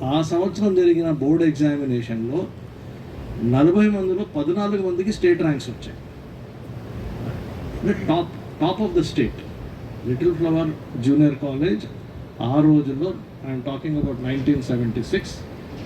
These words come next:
top of the state. ఇంకెవరు ఆ స్కూల్ని కొట్టలేదు, అంత మంచి రిజల్ట్.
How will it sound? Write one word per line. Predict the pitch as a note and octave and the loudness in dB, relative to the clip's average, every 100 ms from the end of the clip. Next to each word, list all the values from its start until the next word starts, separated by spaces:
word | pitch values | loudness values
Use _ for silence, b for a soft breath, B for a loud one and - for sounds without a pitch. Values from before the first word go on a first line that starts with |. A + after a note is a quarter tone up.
| - - - - - - - - - - - - - | -10 -6 -6 -6 -12 -12 -10 -10 -10 -12 -12 -12 2
top | D#3 E3 F#3+ | 4 4 0
of | |
the | D#3 C#3 | 0 0
state. | - A2+ G#2+ - - - - - - - | 0 -6 -6 -12 -14 -14 -14 -14 -14 -8
ఇంకెవరు | C3+ C#3+ D3+ F3 | 2 4 4 2
ఆ | D#3 | 0
స్కూల్ని | - D#3 E3 D#3 | -2 0 2 2
కొట్టలేదు, | C#3+ C3 C#3+ A2 - - - - - - - - - | 0 -2 -4 -4 -10 -12 -10 -10 -14 -14 -14 -10 -2
అంత | C#3 C#3+ | 2 4
మంచి | C#3 C3+ C3+ | 4 2 2
రిజల్ట్. | B2+ C3+ A2 | 2 2 0